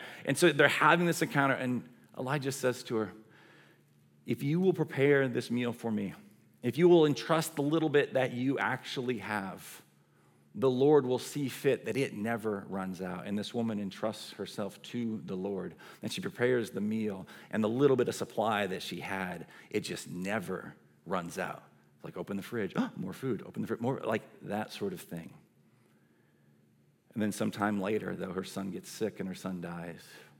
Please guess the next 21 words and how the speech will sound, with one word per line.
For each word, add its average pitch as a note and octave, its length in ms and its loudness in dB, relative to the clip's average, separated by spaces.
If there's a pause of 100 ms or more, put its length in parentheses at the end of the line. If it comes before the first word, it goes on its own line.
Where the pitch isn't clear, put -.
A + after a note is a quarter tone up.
(160)
And F#2+ 100 -6
Elijah F#2 320 -6
says, F#2 180 -8
"This F2+ 120 -6
is F#2+ 120 -10
not G2+ 200 -6
the F#2 100 -8
end F#2 80 -8
of F2 60 -10
the E2+ 80 -12
story." F2+ 440 -8 (540)
And G2+ 120 -6
Elijah G2 320 -2
proceeds G2+ 540 -6
to G2+ 260 -4
lay G#2+ 640 2
himself G2 420 -4
on F#2+ 140 -6
top G#2 480 -4
of F#2 220 -8
this G2 360 -4